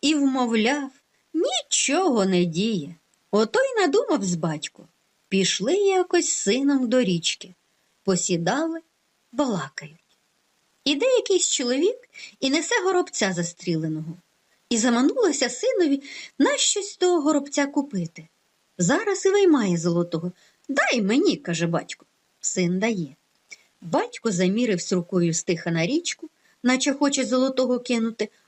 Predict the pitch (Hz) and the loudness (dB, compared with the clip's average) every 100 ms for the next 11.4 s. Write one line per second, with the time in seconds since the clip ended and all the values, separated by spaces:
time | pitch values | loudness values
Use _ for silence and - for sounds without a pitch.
0 | _ - 392 415 - 494 554 311 190 180 | _ -2 -2 -2 2 2 2 0 2 2
1 | 170 165 196 185 170 - _ _ - 160 | 0 -2 -6 -8 -10 -14 _ _ -18 -4
2 | 165 160 165 330 440 453 370 277 285 320 | -2 -2 -2 0 2 4 4 4 2 2
3 | 311 311 320 - - _ _ - 254 440 | 4 2 -2 -8 -14 _ _ -4 -2 0
4 | 427 208 - 170 170 165 - _ _ _ | 2 2 0 -2 -4 -8 -16 _ _ _
5 | _ - 254 269 539 453 247 339 381 - | _ -2 0 2 0 0 0 0 -2 -4
6 | 269 262 208 262 262 175 170 170 311 403 | -2 0 0 -2 -2 -2 -2 0 0 2
7 | 320 269 254 185 208 202 196 208 185 160 | 2 2 2 0 0 0 0 0 0 -2
8 | 156 - - 165 _ _ _ _ _ _ | -4 -8 -14 -16 _ _ _ _ _ _
9 | - - - - - 440 466 392 320 349 | -20 -20 -18 -8 -2 0 4 4 6 6
10 | 339 285 277 285 - 262 196 175 160 185 | 2 2 2 2 0 -2 0 0 0 0
11 | 349 - - 403 | -2 -4 -6 -8